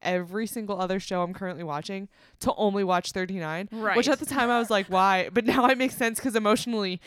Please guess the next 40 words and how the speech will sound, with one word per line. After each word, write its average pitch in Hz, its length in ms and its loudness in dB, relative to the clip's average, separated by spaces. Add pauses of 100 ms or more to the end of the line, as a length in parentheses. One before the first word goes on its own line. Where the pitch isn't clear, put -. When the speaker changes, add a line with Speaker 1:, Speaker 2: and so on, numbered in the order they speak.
Speaker 1:
you 285 100 8
can't 294 240 4
handle 302 300 4
anything 240 320 2
else. 165 160 0
Speaker 2:
You 277 80 -2
literally 247 320 2
can't 240 200 -2
watch 202 200 0
anything 175 280 -10
Speaker 1:
Yeah. 175 240 0
Speaker 2:
else. 196 160 -6
Yeah. - 260 -10 (260)
Speaker 1:
And 240 120 -4
she 269 140 0
was 233 140 -4
like, 208 160 -2
"And 220 100 -4
it's 214 160 -6
because 214 240 -6
it's - 160 -14
just 190 220 -8
that 175 180 -8
good." 160 380 -8 (440)
Speaker 2:
I 269 120 2
can 240 60 2
Speaker 1:
And 226 100 -2
Speaker 2:
see 453 200 -2
that. 202 300 -2
Speaker 1:
Yes. 202 420 -2
Okay, 247 200 -2
so - 320 -6
my 262 280 0
expectations 233 880 -6
going 202 260 -4
into 180 260 -8
it 220 280 -6
were 214 160 -2
not 185 260 -2
high. 151 200 -8